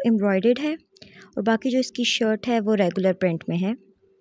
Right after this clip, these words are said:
इसके साथ प्रिंटेड दुपट्टा है।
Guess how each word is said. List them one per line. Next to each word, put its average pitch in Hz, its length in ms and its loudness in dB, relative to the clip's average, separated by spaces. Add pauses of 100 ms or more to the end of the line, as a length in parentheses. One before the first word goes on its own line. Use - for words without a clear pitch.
(1300)
इसके 302 260 -2
साथ 277 260 -2
प्रिंटेड 240 640 0
दुपट्टा 196 440 0
है। 311 280 -2